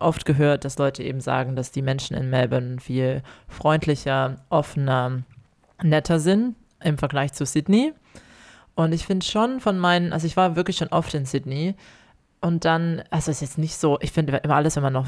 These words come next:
was mit Deutschland zum Beispiel vergleicht oder wie wenn man jetzt, ist natürlich niemand so krummelig oder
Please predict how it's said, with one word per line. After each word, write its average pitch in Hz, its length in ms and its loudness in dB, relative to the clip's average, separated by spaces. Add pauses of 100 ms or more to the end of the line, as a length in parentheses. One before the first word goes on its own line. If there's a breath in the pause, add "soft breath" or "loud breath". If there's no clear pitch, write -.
(120)
was 131 200 -2
mit 131 180 -4
Deutschland 139 380 0
zum 156 100 -6
Beispiel 151 240 -2
vergleicht 147 600 -2
oder 135 180 -2
wie 123 160 -4
wenn 120 100 -8
man 123 160 -6
jetzt, 123 280 -8
ist 131 180 -10
natürlich 135 380 -6
niemand 139 260 -4
so 135 140 -6
krummelig 135 760 -6
oder 127 260 -4